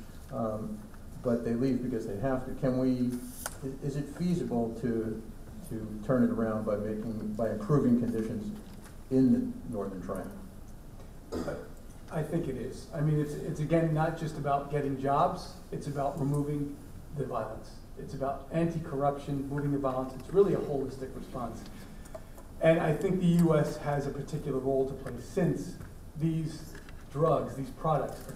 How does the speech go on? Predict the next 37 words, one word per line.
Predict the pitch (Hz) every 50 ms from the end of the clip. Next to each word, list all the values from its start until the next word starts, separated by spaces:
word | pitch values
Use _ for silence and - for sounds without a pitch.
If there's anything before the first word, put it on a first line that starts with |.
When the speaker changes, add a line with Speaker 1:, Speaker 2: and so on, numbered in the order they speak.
| - -
Speaker 2:
coming | 147 143 139 131 127
to | - -
the | 123 117
United | 120 117 117 117 -
States | - - - 131 127 - - -
because | - - 143 131 131
of | 127
the | 120 113
demand. | 107 110 120 117 - - - - - - - - - - - - -
So | - -
I | - 160
think | 151 202 202 - 202 -
this | 247 233 233 -
is | - - -
something | - 196 175 - 180 175 170
that's | 165 151 -
always | - - 165 156 156 151 151
forgotten, | - 151 139 143 139 139 135 - 135 139 143 - -
and | 147 135 135
we | 143 143
don't | 135 147 - -
talk | - 160 170 - -
about | 151 139 135 131 -
this | 135 - -
a | 139
lot. | 131 123 123 127 - - - - - -
Whenever | - 127 139 156 160 170
I | 170 170
meet | 170 170 170
with | - 170 -
senators, | - 180 180 175 175 175 180 196 185 190 - -
congressmen, | - 170 170 170 170 - - 175 165
I | 147 147
always | 147 143 143 143 139
bring | 139 135 131 123
this | 120 120 120 -
up. | 131 123 -